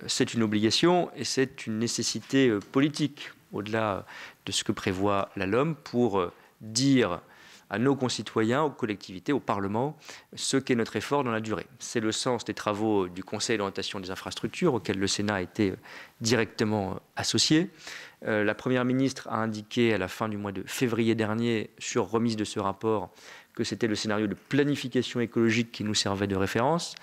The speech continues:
Je donne un ordre de grandeur, puisqu'il y a différentes façons de, de compter les projets,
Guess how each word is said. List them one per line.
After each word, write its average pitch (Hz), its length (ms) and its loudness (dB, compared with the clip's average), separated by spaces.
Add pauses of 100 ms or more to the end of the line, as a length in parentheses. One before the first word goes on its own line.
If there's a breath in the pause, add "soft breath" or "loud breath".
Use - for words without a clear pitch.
(500 loud breath)
Je 117 100 0
donne 123 300 4
un 110 100 2
ordre 117 180 0
de 113 60 2
grandeur, 123 480 0
puisqu'il - 960 -6
y 92 100 -6
a 95 220 -2 (560)
différentes 98 400 0
façons - 340 -2
de, 98 180 -4
de 101 120 -6
compter 127 380 2
les 117 80 4
projets, 135 380 2